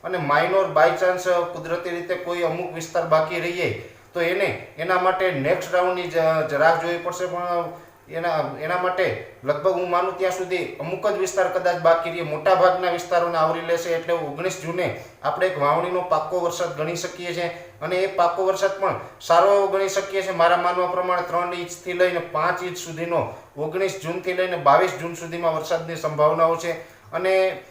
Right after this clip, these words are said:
વિશેષ જે બીજા રાઉન્ડ છે એ ક્યારથી ચાલુ થાય અને કેવી કેવી અસરો થશે, કેટલા ઇંચ થશે,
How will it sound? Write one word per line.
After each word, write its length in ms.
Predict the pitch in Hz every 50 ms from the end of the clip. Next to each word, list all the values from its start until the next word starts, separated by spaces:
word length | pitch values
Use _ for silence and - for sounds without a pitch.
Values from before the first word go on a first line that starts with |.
| - _ -
વિશેષ 320 | 113 139 - 196 208 202 202
જે 160 | - 196 190
બીજા 300 | 170 180 175 185 185 185
રાઉન્ડ 280 | 185 190 190 190 185
છે 100 | 190 196
એ 120 | 185 180 -
ક્યારથી 280 | 180 175 175 175 185
ચાલુ 300 | 175 - 175 170 170 180
થાય 160 | 175 185 175 175
અને 100 | 170 170
કેવી 320 | 170 170 170 170 170 175
કેવી 240 | 160 175 175 175 170
અસરો 320 | 156 160 - 175 170 170
થશે, 300 | 170 170 165 165 170 170
કેટલા 320 | - 165 151 - - 160 160
ઇંચ 200 | 160 160 160 -
થશે, 360 | 165 160 160 165 156 -